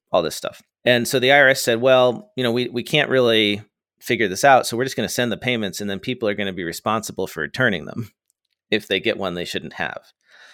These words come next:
And of course, the voluntary return payments are only sixty-five thousand, totaling about eighty million dollars. So five point five billion in el-, ineligible payments, only eighty million returned. We could expect that, right?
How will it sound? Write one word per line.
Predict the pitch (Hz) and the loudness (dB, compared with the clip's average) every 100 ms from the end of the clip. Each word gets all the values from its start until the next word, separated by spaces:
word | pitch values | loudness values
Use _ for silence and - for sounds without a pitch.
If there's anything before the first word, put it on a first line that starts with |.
| _ | _
And | 135 | 0
of | 151 | 2
course, | 214 156 113 - - - _ _ _ _ | 6 8 6 0 -8 -10 _ _ _ _
the | - 127 | -2 0
voluntary | 120 151 143 143 135 120 | 4 4 4 4 4 4
return | 110 120 117 139 117 | 2 -2 -2 -2 -2
payments | 104 135 117 98 - | 0 0 0 -2 -2
are | 101 | 0
only | 107 104 98 | 0 0 -2
sixty-five | - 113 - 101 98 87 | -4 -4 -4 0 2 2
thousand, | 95 95 92 80 76 78 | 2 2 2 -4 -10 -4
totaling | 113 98 90 95 - _ _ _ _ _ _ - | -2 -2 -2 -6 -12 _ _ _ _ _ _ -6
about | - 90 | 2 2
eighty | 98 98 | 2 0
million | 92 90 76 | -2 -2 -2
dollars. | 85 85 62 - - - _ _ _ _ | 2 2 0 -6 -14 -20 _ _ _ _
So | - 85 - _ _ _ | -4 -4 -4 _ _ _
five | 135 139 | 4 4
point | - 120 | 2 0
five | 127 120 92 | 2 2 2
billion | 117 110 104 | 0 2 0
in | 95 | 0
el-, | 98 92 - | -2 -2 -2
ineligible | 107 92 87 87 | -2 -2 -4 -8
payments, | 113 104 90 - | -4 -2 -4 -6
only | 101 92 90 | -6 -6 -4
eighty | 104 95 | -4 -2
million | 92 87 82 | -2 -4 -4
returned. | 78 - 127 98 92 123 _ _ _ _ _ _ - | -4 0 2 2 -4 -12 _ _ _ _ _ _ -10
We | - 127 | -4 -4
could | - | -2
expect | 78 - 104 - | -4 2 0 0
that, | - | -2
right? | 85 82 | 0 -2